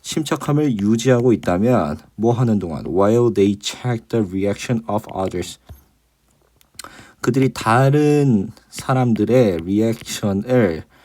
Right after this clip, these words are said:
이제 체크하고 있는 동안 다른 사람도 이렇게 다 침착함을 유지하고 있는 거야. 모두는 everyone will include, 아,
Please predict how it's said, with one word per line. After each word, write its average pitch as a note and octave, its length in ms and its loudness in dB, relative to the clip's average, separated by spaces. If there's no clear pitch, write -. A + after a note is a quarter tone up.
이제 G#2+ 140 -4
체크하고 C#3+ 800 0
있는 A2+ 340 6
동안 A2+ 320 0
다른 A#2 260 -2
사람도 A#2 380 2
이렇게 G2+ 260 2
다 A2 760 2
침착함을 C3 560 -4
유지하고 G2+ 460 -2
있는 F#2+ 260 -2
거야. F2 400 -4
모두는 B2+ 1080 2
everyone A#2+ 640 0
will G#2+ 240 2
include, A2+ 800 0
아, D#2+ 220 -4